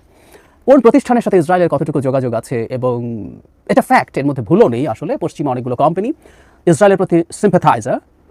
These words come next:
এবং বহু ক্ষেত্রে, বহু ক্ষেত্রে অনেক কোম্পানিতে, আমি এই কোম্পানি যেগুলো নিয়ে আলাপ হচ্ছে সেগুলোর ক্ষেত্রে যাচ্ছি না, অনেক কোম্পানিতে,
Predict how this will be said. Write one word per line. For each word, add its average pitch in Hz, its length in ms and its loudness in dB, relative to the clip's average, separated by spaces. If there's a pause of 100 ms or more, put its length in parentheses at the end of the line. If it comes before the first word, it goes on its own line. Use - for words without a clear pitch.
(180)
এবং 285 120 6 (140)
বহু 247 160 4
ক্ষেত্রে, 180 240 -6 (180)
বহু 160 140 -2
ক্ষেত্রে 160 200 -6 (180)
অনেক 254 200 4
কোম্পানিতে, 107 300 -2
আমি 139 120 -4
এই 151 80 -4
কোম্পানি 151 260 -4
যেগুলো 123 200 -6
নিয়ে 113 140 -6
আলাপ 117 140 -8
হচ্ছে 113 160 -12
সেগুলোর 110 220 -10
ক্ষেত্রে - 200 -14
যাচ্ছি - 220 -8
না, 220 40 -4 (440)
অনেক 277 180 4
কোম্পানিতে, 180 320 0